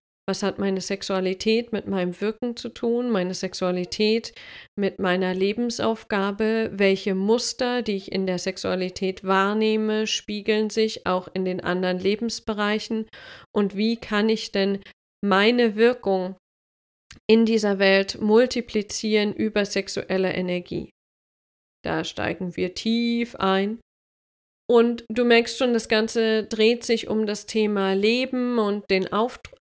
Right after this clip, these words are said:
Auftrag erfüllen. Das heißt, dieses Thema Lebensaufgabe, Vision, wofür brenne ich, das wird auch sehr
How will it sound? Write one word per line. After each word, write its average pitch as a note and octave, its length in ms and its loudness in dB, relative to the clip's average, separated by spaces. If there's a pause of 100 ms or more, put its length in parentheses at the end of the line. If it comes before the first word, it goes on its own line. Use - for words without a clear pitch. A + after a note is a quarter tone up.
Auftrag A3+ 720 0
erfüllen. G#3 520 0
Das G3+ 180 -4
heißt, F#3+ 260 -4
dieses F#3+ 300 -6
Thema G3 300 0
Lebensaufgabe, G3 1120 0
Vision, A3 640 2 (460)
wofür A#3 540 4
brenne G#3+ 480 2
ich, - 420 -4
das G#3+ 180 -4
wird G3+ 200 -4
auch F#3+ 280 0 (420)
sehr G#3 640 4